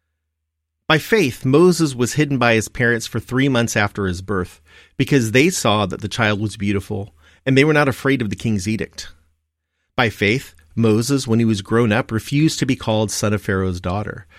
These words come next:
choosing rather to share ill treatment with the people of God than to enjoy the fleeting pleasures of sin. He considered abuse suffered for the Christ to be greater wealth than the treasures of Egypt, for he was looking ahead to the reward.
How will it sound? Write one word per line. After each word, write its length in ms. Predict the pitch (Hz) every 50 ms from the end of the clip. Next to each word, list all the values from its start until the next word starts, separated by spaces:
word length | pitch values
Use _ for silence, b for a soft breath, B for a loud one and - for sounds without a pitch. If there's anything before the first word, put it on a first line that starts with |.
| b b b b
choosing 460 | - - - 196 208 185 143 139 107 104
rather 440 | 104 95 85 80 - 85 - - b b b b
to 80 | - 123
share 280 | - - 139 131 127 123 -
ill 220 | 139 143 156 156
treatment 400 | 139 - - 147 139 107 107 82
with 120 | - 87 107
the 60 | 92
people 340 | - - 123 - 120 117 110
of 100 | 95 98
God 380 | 95 101 104 110 110 107 95
than 140 | 101 104 92
to 140 | - 117 107
enjoy 360 | 101 98 92 101 104 104 104 98
the 100 | 95 92
fleeting 440 | - - 120 120 117 113 110 113 101
pleasures 440 | - - 101 95 92 98 92 92
of 100 | 95 90
sin. 420 | - - - 92 92 90 87 98 - - _ _ _ _ _ _ _ _ _ _ _ _ _ _ _ _ _ _ _ _ -
He 100 | 170 -
considered 420 | - 170 - - 185 170 175 139
abuse 320 | 131 107 110 135 170 170 -
suffered 400 | - 156 151 - - 147 139 -
for 140 | - -
the 80 | 104 113
Christ 640 | - - - 135 143 143 - - - - - - -
to 80 | 131
be 100 | 113 117
greater 460 | 101 95 107 104 113 120 131 131 139 131
wealth 440 | 113 95 101 98 92 - - - - -
than 180 | 113 113 107
the 100 | 104 98
treasures 440 | - - 120 113 107 101 107 98 98
of 80 | 98 95
Egypt, 440 | 101 95 92 85 - - - - - _ _ _ _ _ _ _ _
for 80 | -
he 140 | 123 127 170
was 160 | 180 175 131
looking 260 | 143 139 - 143 131 120
ahead 380 | 110 - - 156 131 107 90
to 80 | 107 95
the 100 | 87 95
reward. 560 | 95 101 95 92 101 107 98 85 85 - -